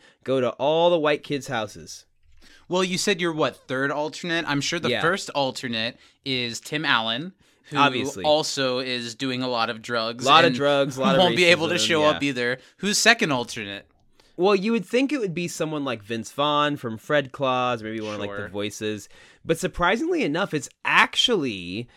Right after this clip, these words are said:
Speaker 1: Joe Rogan, which is not great for the little kids 'cause he just keeps putting, like, propaganda down the chimneys and putting All Lives Matter stickers and,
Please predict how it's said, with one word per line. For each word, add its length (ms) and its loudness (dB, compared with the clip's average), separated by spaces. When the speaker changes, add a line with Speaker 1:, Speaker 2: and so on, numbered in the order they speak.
Speaker 1:
Joe 280 4
Rogan, 580 2
which 260 -2
is 160 -2
not 320 4
great 320 2
for 100 -6
the 60 -4
little 220 0
kids 220 0
'cause 160 -6
he 60 -2
just 200 0
keeps 260 -2
putting, 440 2
like, 300 -4
propaganda 760 -4
down 300 -2
the 80 -8
chimneys 800 -4
and 280 -10
putting 460 -4
All 300 0
Lives 340 -2
Matter 380 -2
stickers 920 -2
and, 300 -8